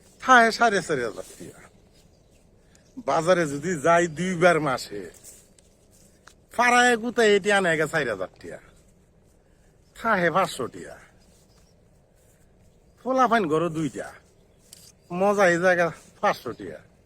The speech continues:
কি রে ভাই, এটা জিন্দিগি? কোন দুনিয়াতে বসবাস করি? আইসা জিনিসের দাম বাড়াও, বাড়াও, কোনো সমস্যা নাই। তো আমরা যারা গাদার খাটনি খাটি,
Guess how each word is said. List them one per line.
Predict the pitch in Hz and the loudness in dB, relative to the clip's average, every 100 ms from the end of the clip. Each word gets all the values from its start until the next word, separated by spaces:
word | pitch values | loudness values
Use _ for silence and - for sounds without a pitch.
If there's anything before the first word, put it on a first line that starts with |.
| _ _ _ _ _ _ _ _ _ _ _ _ 269 | _ _ _ _ _ _ _ _ _ _ _ _ -6
কি | 202 | -2
রে | 135 | -2
ভাই, | 123 143 | 0 0
এটা | 156 139 | -2 -2
জিন্দিগি? | 180 196 170 170 160 170 101 - _ _ _ _ _ _ _ _ _ _ - | 0 0 0 -4 -4 -4 -6 -12 _ _ _ _ _ _ _ _ _ _ -8
কোন | 294 302 254 | -2 0 2
দুনিয়াতে | 233 202 160 196 | 2 0 0 -2
বসবাস | 165 165 180 175 - | -6 -6 -6 -8 -12
করি? | 101 - - - _ _ _ _ _ _ _ _ _ _ _ _ - | -18 -18 -20 -20 _ _ _ _ _ _ _ _ _ _ _ _ -6
আইসা | 220 214 180 | -4 -2 -2
জিনিসের | 202 185 196 202 | -2 -4 -4 -4
দাম | 220 196 | -2 0
বাড়াও, | 190 170 185 151 | 0 0 -4 -4
বাড়াও, | 127 82 - _ _ - | -6 -6 -14 _ _ -8
কোনো | 220 175 | -6 -4
সমস্যা | 175 113 - - | -6 -6 -12 -20
নাই। | - - _ _ _ _ _ _ _ _ _ _ _ _ 196 | -20 -20 _ _ _ _ _ _ _ _ _ _ _ _ -4
তো | 185 | -2
আমরা | 196 202 208 | 0 0 2
যারা | 220 | 2
গাদার | 190 196 190 190 | 2 0 0 0
খাটনি | 208 214 | -2 -4
খাটি, | 185 165 | -4 -6